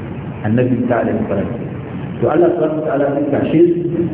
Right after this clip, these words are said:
ثم، ثم نقول للذين أشركوا، sannan mu ce da waɗanda suka yi shirka,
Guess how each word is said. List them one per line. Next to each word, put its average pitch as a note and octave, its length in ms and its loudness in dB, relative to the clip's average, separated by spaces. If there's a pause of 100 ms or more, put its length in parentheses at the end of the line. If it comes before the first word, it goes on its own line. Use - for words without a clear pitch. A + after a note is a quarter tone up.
(380)
ثم، D3 320 2 (340)
ثم D3+ 240 4
نقول C#3 500 2
للذين C3+ 600 4
أشركوا، - 640 2 (580)
sannan B2 320 4
mu B2 240 0
ce D#3+ 120 6 (1200)
da B2 100 2
waɗanda B2 540 4
suka D3 280 2
yi B2+ 200 2
shirka, C3+ 320 4